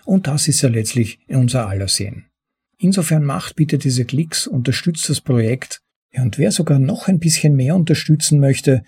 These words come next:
und nebenbei auch auf mich Druck ausüben möchte, möglichst bald wieder die nächste Vorlesung online zu stellen,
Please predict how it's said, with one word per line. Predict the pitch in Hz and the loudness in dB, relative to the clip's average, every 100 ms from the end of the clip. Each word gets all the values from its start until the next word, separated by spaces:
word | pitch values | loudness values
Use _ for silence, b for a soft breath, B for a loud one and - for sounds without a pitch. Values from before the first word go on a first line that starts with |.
| b | b
und | - 110 - | -6 -4 0
nebenbei | 113 143 131 123 | 0 2 2 2
auch | 120 | 2
auf | 123 - | -2 2
mich | 127 160 | 0 0
Druck | - 135 160 | 0 0 2
ausüben | 147 127 135 127 | 2 2 2 4
möchte, | 123 117 - 117 110 B B | 4 2 2 0 0 B B
möglichst | - 143 131 - | 0 0 0 -2
bald | 113 147 160 | -2 0 2
wieder | 147 | 4
die | 139 127 | 4 2
nächste | 143 - 143 | 2 0 -2
Vorlesung | - 160 175 151 147 | 0 0 2 4 2
online | 147 139 139 139 | 2 2 2 2
zu | - | 2
stellen, | 131 131 127 127 | 0 2 2 2